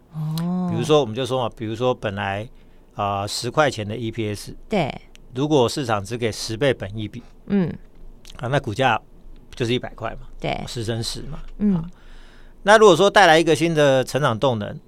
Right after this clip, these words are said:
Speaker 2: 好，那，呃，十倍本益比变成十五倍好了。
Speaker 1: 嗯。
Speaker 2: 好，然后获-，获利从十块也成长到五成，变成十五块好了。
Speaker 1: 嗯。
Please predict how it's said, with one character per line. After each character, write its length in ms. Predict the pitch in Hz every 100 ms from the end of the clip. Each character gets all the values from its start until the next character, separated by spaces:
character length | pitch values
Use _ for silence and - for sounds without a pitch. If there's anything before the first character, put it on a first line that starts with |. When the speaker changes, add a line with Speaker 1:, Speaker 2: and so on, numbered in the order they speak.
| -
Speaker 2:
好， 120 | - 117
那， 200 | 120 113 - - _ - -
呃， 380 | 107 107 104 113 - -
十 220 | - 160
倍 160 | 214 190
本 160 | 131
益 60 | 165
比 120 | 147
变 240 | 135 151 131
成 400 | 120 107 110 - - -
十 200 | - 139
五 60 | 120
倍 180 | 139 101
好 120 | 98
了。 80 | - - -
Speaker 1:
嗯。 280 | 220 185 165 151
Speaker 2:
好， 120 | 202 - - - - - - -
然 120 | 143
后 220 | 185 175
获-， 240 | 160 - -
获 220 | - 226
利 140 | 226
从 180 | 156 143
十 120 | 135
块 160 | 151 175
也 100 | 117
成 180 | 110 135
长 140 | 127
到 200 | 135 123 -
五 200 | 123 101
成， 240 | 113 104
变 140 | 131
成 140 | 117 113
十 160 | -
五 80 | 120
块 200 | 98 110
好 140 | 101 -
了。 80 | 240
Speaker 1:
嗯。 360 | 214 196 165